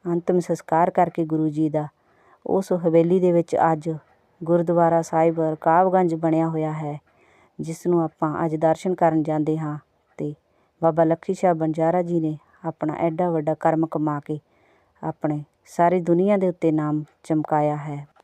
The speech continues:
ਇਹ ਹੁੰਦੇ ਆ ਗੁਰੂ ਦੇ ਪਿਆਰੇ ਸਿੱਖ, ਜਿਨ੍ਹਾਂ ਨੂੰ ਗੁਰੂ ਦੇ ਨਾਲ ਪਿਆਰ ਹੁੰਦਾ, ਉਹ ਆਪਣੀ ਜਾਨ ਦੀ ਪਰਵਾਹ ਨਹੀਂ ਕਰਦੇ।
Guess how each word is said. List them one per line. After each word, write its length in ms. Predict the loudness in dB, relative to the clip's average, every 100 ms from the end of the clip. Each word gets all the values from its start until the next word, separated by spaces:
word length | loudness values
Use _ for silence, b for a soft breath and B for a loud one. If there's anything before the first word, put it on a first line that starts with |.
| _
ਇਹ 200 | 2 2
ਹੁੰਦੇ 360 | 2 2 2 0
ਆ 60 |
ਗੁਰੂ 260 | 0 0 0
ਦੇ 140 | 0
ਪਿਆਰੇ 380 | 0 0 2 0
ਸਿੱਖ, 320 | -2 -8 -10 -14
ਜਿਨ੍ਹਾਂ 420 | -8 -4 0 0
ਨੂੰ 120 | 0
ਗੁਰੂ 220 | 0 0 0
ਦੇ 120 | 0
ਨਾਲ 240 | 0 -2 0
ਪਿਆਰ 240 | 0 2
ਹੁੰਦਾ, 280 | 0 -2 -2
ਉਹ 80 | -2
ਆਪਣੀ 340 | -4 -2 -2
ਜਾਨ 260 | 0 -2 -2
ਦੀ 120 | -6
ਪਰਵਾਹ 380 | -6 -4 -4 -2
ਨਹੀਂ 300 | -4 -4 -6
ਕਰਦੇ। 400 | -8 -10 -10 -14